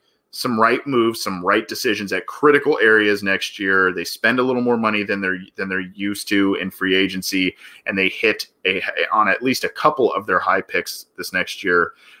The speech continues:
I think that that's gonna go a long way going forward.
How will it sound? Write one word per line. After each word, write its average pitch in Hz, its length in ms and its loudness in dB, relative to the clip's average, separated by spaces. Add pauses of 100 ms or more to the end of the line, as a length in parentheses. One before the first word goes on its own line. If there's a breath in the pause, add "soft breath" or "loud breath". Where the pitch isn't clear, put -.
(100)
I 117 40 -4
think 101 180 -2
that 98 120 -2
that's 95 220 2
gonna 92 180 -2
go 90 220 2
a - 20 0
long 87 380 -4
way 87 340 -6 (160)
going 95 180 -10
forward. 87 360 -2